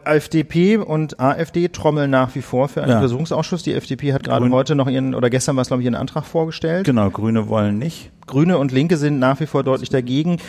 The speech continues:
Speaker 1: Bei der Union und der S P D zeichnet sich keine klare Linie ab. Da ist jetzt die Sprachregelung momentan, sie wollen es nicht grundsätzlich ausschließen, fordern es aber auch noch nicht.
Speaker 2: Ja, ich glaub, die wollen sich so ein bisschen in die Sommerpause retten.
Speaker 1: Also das wäre ja schon mal eine Maßnahme. Jedenfalls massiv,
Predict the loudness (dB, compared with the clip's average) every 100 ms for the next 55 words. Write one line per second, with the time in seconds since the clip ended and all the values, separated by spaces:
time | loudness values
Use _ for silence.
0 | -6 0 2 2 2 2 2 0 -4 -4
1 | -2 0 0 -4 -10 0 0 2 -2 -2
2 | 0 2 0 -4 -2 -4 -2 -2 -2 -2
3 | 0 0 -2 -2 -2 -2 -8 -2 -2 0
4 | -4 0 0 0 2 2 2 -4 -2 -4
5 | -4 -12 -10 -6 2 2 4 0 -2 -6
6 | -2 -2 0 0 -2 -6 -4 -4 -4 -8
7 | -6 -6 -4 -2 -2 -2 -8 -12 -14 -14
8 | -18 -8 -2 -2 2 0 2 -2 -2 -4
9 | -6 -6 -4 -6 -4 -6 -6 -12 -12 -14
10 | -16 -20 _ _ _ _ _ _ -4 -4
11 | -2 -2 -2 -2 -2 -4 -4 -2 0 2
12 | 0 2 0 0